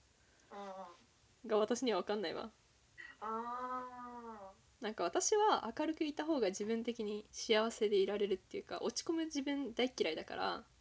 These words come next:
Speaker 1: あー。
Speaker 2: 明るくいようって思うけど、なんか足立は別に今の自分もまあまあ好きじゃん、多分。
Speaker 1: いや、そうなんだよね。なんとなくそれ思うんだよね。
Speaker 2: うん、そう思うわ。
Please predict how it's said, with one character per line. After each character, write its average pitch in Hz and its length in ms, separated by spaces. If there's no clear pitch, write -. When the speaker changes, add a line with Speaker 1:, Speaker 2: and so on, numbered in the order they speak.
Speaker 1:
あ 220 360
ー。 233 120
Speaker 2:
明 214 60
る 247 80
く 220 160
い 220 140
よ 254 140
う - 100
っ - 180
て 175 220
思 208 180
う - 80
け - 160
ど、 170 240
な 208 140
ん - 20
か 302 80
足 381 60
立 - 120
は 403 60
別 370 160
に 277 100
今 330 220
の 233 60
自 208 160
分 208 200
も 277 240
ま 214 160
あ 226 60
ま 240 140
あ 185 40
好 - 60
き - 260
じ - 100
ゃ 170 80
ん、 190 60
多 - 140
分。 160 100
Speaker 1:
い - 40
や、 208 40
そ 403 240
う 440 60
な 285 80
ん 220 60
だ 190 100
よ 185 80
ね。 185 240
な 220 80
ん 320 60
と - 180
な 392 60
く - 40
そ - 120
れ 262 80
思 254 80
う 262 200
ん 240 120
だ - 80
よ - 60
ね。 - 40
Speaker 2:
う 202 60
ん、 - 20
そ - 180
う 247 40
思 262 240
う - 40
わ。 175 240